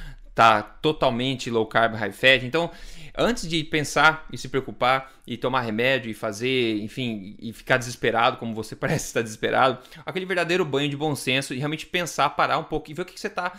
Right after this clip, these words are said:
fazendo que talvez é fora, fora do normal, uma coisa que você tá fazendo fora do normal. E você pode aí talvez facilmente achar um ponto onde você pode mel-, possa melhorar já rapidamente e ajustar a sua dieta pra seguir em frente. Aí depois, quando você realmente não souber mais o que fazer, depois de pensar isso,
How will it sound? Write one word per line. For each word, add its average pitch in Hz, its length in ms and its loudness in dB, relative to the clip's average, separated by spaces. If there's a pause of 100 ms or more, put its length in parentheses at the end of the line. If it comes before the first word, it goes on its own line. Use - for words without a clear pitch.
(140)
fazendo 139 480 -2
que - 80 -16
talvez 139 320 0
é 165 60 -2
fora, 165 640 0 (180)
fora 160 420 2
do 131 140 -2
normal, 113 580 0
uma 117 120 -6
coisa 147 200 -4
que - 40 -16
você - 60 -2
tá 135 40 -8
fazendo 135 260 -8
fora 120 260 -2
do 135 60 -6
normal. 110 340 -4 (180)
E 143 60 -2
você 151 180 -4
pode 151 360 0 (120)
aí 131 200 2
talvez 135 460 2
facilmente 131 560 -4
achar 131 220 -4
um 131 100 -4
ponto 131 300 -4
onde 123 100 -4
você 120 220 -4
pode 120 260 0
mel-, 123 280 -6
possa 123 280 -2
melhorar 135 540 2 (160)
já 123 160 4
rapidamente 139 800 0 (160)
e 127 120 -2
ajustar 127 640 0
a 120 80 -8
sua 135 180 -6
dieta 117 340 -4
pra 120 100 -6
seguir 123 240 -8
em 139 40 -8
frente. - 400 -8 (160)
Aí 180 180 6
depois, 180 340 -2
quando 156 160 -6
você 139 180 -2
realmente 139 320 -2
não 170 100 -6
souber 156 540 -2
mais 131 220 2
o 131 40 -12
que - 100 -14
fazer, 117 300 0
depois 143 320 -2
de - 80 -10
pensar 135 340 -4
isso, 135 220 -4